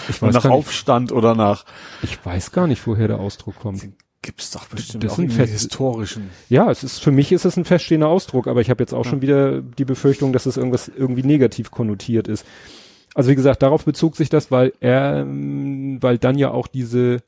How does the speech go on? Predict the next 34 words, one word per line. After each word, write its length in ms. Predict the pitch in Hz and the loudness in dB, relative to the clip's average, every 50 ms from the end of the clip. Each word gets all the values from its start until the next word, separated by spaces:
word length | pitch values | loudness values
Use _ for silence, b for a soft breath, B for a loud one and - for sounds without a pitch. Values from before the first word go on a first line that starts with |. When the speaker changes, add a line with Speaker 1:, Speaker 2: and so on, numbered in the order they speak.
| _ | _
Speaker 1:
Halbzeitpause 840 | - 135 135 - - - 131 120 - - - 123 123 123 120 113 120 | 0 0 0 2 2 2 2 2 2 0 0 2 2 2 2 0 0
ist, 400 | 120 - 120 117 - - - - - 113 | 0 0 0 -2 -2 -6 -14 -18 -16 -8
wo 360 | 107 113 120 120 120 120 117 | -6 -4 -2 -2 -2 -2 -4
die 180 | 113 110 120 | -4 -6 -8
Koalition 760 | 110 - - 123 120 120 110 - - 131 123 123 123 120 117 | -2 0 2 2 2 2 -2 0 0 0 2 2 2 2 2
sich 360 | 107 107 120 - - - - - _ | 2 2 0 0 -2 -6 -20 -14 _
überlegen 480 | 135 123 123 117 113 120 117 117 110 | -2 0 2 4 4 4 2 2 2
will, 140 | 107 110 113 | 2 2 2
ob 180 | - 117 - - | 0 -2 -2 -2
sie 100 | 127 117 | 0 0
denn 260 | 113 113 107 107 101 | 2 2 0 0 -2
die 100 | 110 113 | -4 -4
zweite 360 | - - 117 113 113 - 120 | -2 0 2 2 2 2 2
Hälfte 300 | 101 110 110 - - 107 | 2 2 0 -2 -2 -2
auch 80 | 113 123 | -2 -2
noch 140 | 110 95 | -2 -4
machen. 240 | 90 98 90 101 101 _ _ - - | -4 -8 -10 -12 -16 _ _ -12 -10
Speaker 2:
Ach 80 | 123 | -6
so. 200 | 117 127 117 - - _ | -4 -4 -4 -4 -6 _
Mhm. 220 | 98 101 98 113 120 _ _ _ _ _ - | -16 -14 -14 -14 -16 _ _ _ _ _ 0
Speaker 1:
Deswegen, 500 | 113 110 - - 117 107 101 101 95 92 _ _ _ | 0 0 2 2 0 0 2 0 -4 -8 _ _ _
so 180 | _ - 120 117 | _ 0 0 2
sind 160 | 104 120 113 | 2 2 2
wir 60 | 107 104 | 2 2
ja 60 | 104 | 2
auf 100 | 104 - | 0 -2
den 140 | - 110 90 | -2 -2 -2
Herbst 260 | 87 101 101 107 117 | 0 -2 -2 -2 -4
Speaker 2:
Ah, 120 | 113 104 | -4 -6
Speaker 1:
gekommen. 200 | 104 - 98 - - - | -6 -6 -8 -10 -10 -14
Speaker 2:
okay, 80 | _ - | _ -18
ja. 100 | - - - B B B B B B B B B B B B B B B B B B - | -18 -18 -20 B B B B B B B B B B B B B B B B B B 2
Speaker 1:
Ja, 360 | 160 151 123 107 107 117 - - | 4 4 4 4 2 0 -2 0
ähm, 480 | 156 143 139 139 139 135 135 135 127 | 2 2 2 2 0 0 -2 -4 -6